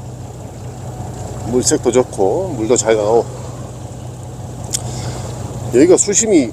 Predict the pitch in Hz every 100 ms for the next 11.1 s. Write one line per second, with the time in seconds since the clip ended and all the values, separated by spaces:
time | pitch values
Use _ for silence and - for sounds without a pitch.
0 | - - - - - - - - - -
1 | - - - 160 180 214 233 226 208 -
2 | - 165 135 120 101 110 127 117 110 107
3 | 123 80 71 - - - - - - -
4 | - - - - 53 50 50 - - -
5 | - - - 104 90 104 - 98 78 -
6 | - - - - - - - - - -
7 | - - - - - - - - - -
8 | 113 120 117 117 110 - - - - -
9 | - - - - - - - 55 55 55
10 | 55 55 110 57 - - - 101 110 143
11 | 185